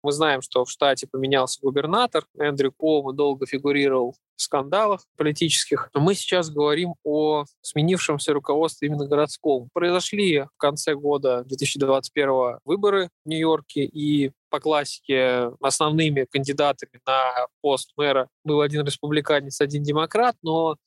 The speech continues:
понятно, что Нью-Йорк — это очень прогрессивный и очень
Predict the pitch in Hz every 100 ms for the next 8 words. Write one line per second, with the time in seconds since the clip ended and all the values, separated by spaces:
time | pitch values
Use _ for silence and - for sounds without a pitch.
0 | - 151 170 160 143 135 - 156 151 147
1 | 139 139 135 147 160 165 143 - 131 143
2 | 135 139 143 139 143 - 165 143 135 135
3 | 139 131 143 135